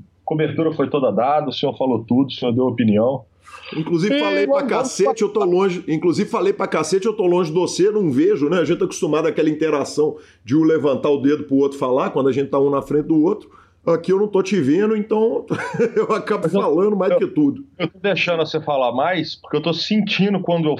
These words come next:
Speaker 1: falo, eu estou ouvindo a minha voz picando, porque a minha internet tá ruim.
Speaker 2: Ela
Speaker 1: Aí
Speaker 2: real-
Speaker 1: eu falei, ah, deixa ele meter bala lá, porque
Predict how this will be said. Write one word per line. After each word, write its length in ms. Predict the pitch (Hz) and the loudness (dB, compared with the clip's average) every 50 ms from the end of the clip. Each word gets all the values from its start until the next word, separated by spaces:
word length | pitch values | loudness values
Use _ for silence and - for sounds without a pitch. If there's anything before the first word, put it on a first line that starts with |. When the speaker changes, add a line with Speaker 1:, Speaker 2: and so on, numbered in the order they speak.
| - - | -4 -4
Speaker 1:
falo, 480 | - 147 151 185 190 175 131 101 98 - - | -2 0 0 0 0 0 -2 -4 -4 -4 -2
eu 140 | 135 139 | 0 0
estou 220 | 139 - - 165 170 190 | 0 -2 -2 -2 0 0
ouvindo 340 | 170 127 110 131 170 196 202 | 0 0 0 2 2 2 0
a 40 | 190 | 0
minha 200 | 185 180 170 147 | 0 0 0 0
voz 260 | 113 127 151 160 - | 0 0 -2 -2 -2
picando, 560 | - - 185 185 - 160 151 143 143 131 120 | -4 -6 -6 -4 -2 -2 -2 -2 -2 -2 -4
porque 160 | 110 117 - 123 | -6 -2 -2 0
a 40 | |
minha 120 | 120 120 127 | 0 0 0
internet 420 | 117 139 120 113 120 123 123 - | 0 -2 0 0 0 -2 -2 -2
tá 80 | - 143 | -4 -2
ruim. 360 | 135 139 156 151 135 135 139 _ _ _ | 0 0 0 0 0 -2 -6 _ _ _
Speaker 2:
Ela 340 | - 117 117 117 120 123 123 | -6 -4 -2 0 0 0 2
Speaker 1:
Aí 80 | 123 127 | 2 2
Speaker 2:
real- 120 | 139 147 | 0 0
Speaker 1:
eu 40 | - | 0
falei, 220 | - 156 156 143 | -2 -2 0 2
ah, 200 | 131 123 120 117 - _ _ _ _ _ _ - | 2 2 2 0 -4 _ _ _ _ _ _ -2
deixa 300 | 127 156 180 - - 190 | -2 0 0 0 -2 0
ele 100 | 185 180 | 0 0
meter 340 | 180 180 156 160 160 185 165 | 0 0 0 -2 -2 -4 -2
bala 380 | 131 147 143 147 151 151 135 | 0 0 2 2 2 2 2
lá, 180 | 123 131 139 147 | 2 2 0 -2
porque 220 | - - - 160 | -4 -4 -6 -6